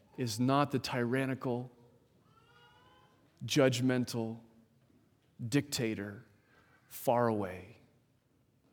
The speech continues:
but that God is the loving Father who sends his loving only Son into this world to redeem his children.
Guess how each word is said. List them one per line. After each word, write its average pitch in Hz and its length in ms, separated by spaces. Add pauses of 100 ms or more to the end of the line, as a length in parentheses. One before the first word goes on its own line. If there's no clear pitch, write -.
(340)
but 127 180
that 113 200
God 139 480
is 120 160
the 120 120
loving 127 420
Father 104 580 (420)
who 120 180
sends 127 580
his 110 260
loving 123 560
only 123 360
Son 107 400
into 107 280
this 101 280
world 98 440 (2500)
to 135 160
redeem 120 840 (1040)
his 117 320
children. 92 480